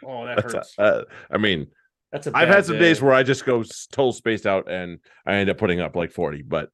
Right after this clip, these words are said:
Speaker 2: damn, that was, that's not a great,
Speaker 1: No, that
Speaker 2: that's
Speaker 1: just
Speaker 2: not a
Speaker 1: could be
Speaker 2: great
Speaker 1: some
Speaker 2: score.
Speaker 1: really harsh luck.
Speaker 2: Yeah, it could be.
Speaker 1: 'Cause, like,
Speaker 2: And
Speaker 1: there were some
Speaker 2: then
Speaker 1: good players who did not
Speaker 2: No.
Speaker 1: score
Speaker 2: Uh,
Speaker 1: well.
Speaker 2: yeah, there were some good ones. That's true. And
Speaker 1: And
Speaker 2: then,
Speaker 1: if,
Speaker 2: uh,
Speaker 1: if you just happen to have them all on your team, eh, that's, that's the
Speaker 2: yeah,
Speaker 1: output.
Speaker 2: really bad luck.
Speaker 1: Yeah.
Speaker 2: Yeah, and then Franco,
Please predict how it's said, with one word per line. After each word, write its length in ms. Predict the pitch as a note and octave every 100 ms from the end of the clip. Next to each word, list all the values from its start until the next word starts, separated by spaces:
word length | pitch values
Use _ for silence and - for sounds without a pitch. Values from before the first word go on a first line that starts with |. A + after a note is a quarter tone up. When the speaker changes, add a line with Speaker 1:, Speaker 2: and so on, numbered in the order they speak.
| F2+
Speaker 2:
damn, 360 | G#2 F#2+ D#2 D2+
that 100 | F#2
was, 200 | F2+ D2
that's 220 | F#2 -
not 100 | F#2
a 60 | D#2+
great, 240 | E2 D#2+
Speaker 1:
No, 80 | C#3+ B2+
that 80 | C3+
Speaker 2:
that's 140 | F2+
Speaker 1:
just 20 |
Speaker 2:
not 60 | F2
a 40 |
Speaker 1:
could 60 | E2+
be 60 | D#2+
Speaker 2:
great 80 |
Speaker 1:
some 80 | B2+
Speaker 2:
score. 140 | C#2+ G2
Speaker 1:
really 420 | A#2 A#2+ B2 A#2
harsh 340 | G#2+ G#2+ G#2 G#2
luck. 260 | G2 F#2 _ _ _ -
Speaker 2:
Yeah, 140 | E2+
it 80 | E2+
could 160 | - D2
be. 160 | D2+ - _ _ -
Speaker 1:
'Cause, 120 | C#3
like, 100 | C#3
Speaker 2:
And 100 | -
Speaker 1:
there 80 | E2+
were 80 |
some 120 | E2+ D#2+
Speaker 2:
then 80 |
Speaker 1:
good 180 | - B2
players 420 | - A#2+ A2+ G2+ -
who 80 |
did 260 | G2+ G#2+ G#2
not 260 | A2+ G2+ G#2 _ _ _ _ _ -
Speaker 2:
No. 180 | - D2
Speaker 1:
score 340 | - C3+ A2
Speaker 2:
Uh, 40 | G2
Speaker 1:
well. 220 | F#2 F#2+
Speaker 2:
yeah, 200 | G#2+ F2+
there 120 | F2
were 140 | E2+ G2
some 160 | F2+
good 160 | E2 D2+
ones. 160 | D2+ D2+
That's 140 | D2+
true. 260 | - D2 C#2+ - _ _ -
And 80 | -
Speaker 1:
And 60 |
Speaker 2:
then, 120 | E3 D#3+
Speaker 1:
if, 60 | D#3+
Speaker 2:
uh, 40 |
Speaker 1:
if 140 | D#3+ D#3
you 60 | D3+
just 140 | D3
happen 240 | C#3+ C#3
to 60 | C3
have 240 | A#2 A2+
them 160 | A#2+ A2+
all 200 | A2 A#2
on 100 | A2+
your 120 | A2+
team, 300 | A2 A2+ A#2+
eh, 180 | A2 A#2
that's, 240 | G#2+ G#2 -
that's 240 | A2+ G2+
the 100 | -
Speaker 2:
yeah, 100 | G#2+
Speaker 1:
output. 280 | G2 - D2+
Speaker 2:
really 200 | C#2+ D2
bad 220 | D2 D2 D2+
luck. 180 | C#2 - _ _ _
Speaker 1:
Yeah. 160 | C#3 A#2
Speaker 2:
Yeah, 120 | C2
and 80 | A#1+
then 140 | C#2+ D2+
Franco, 760 | - - F#2 F2 F#2 F2 E2+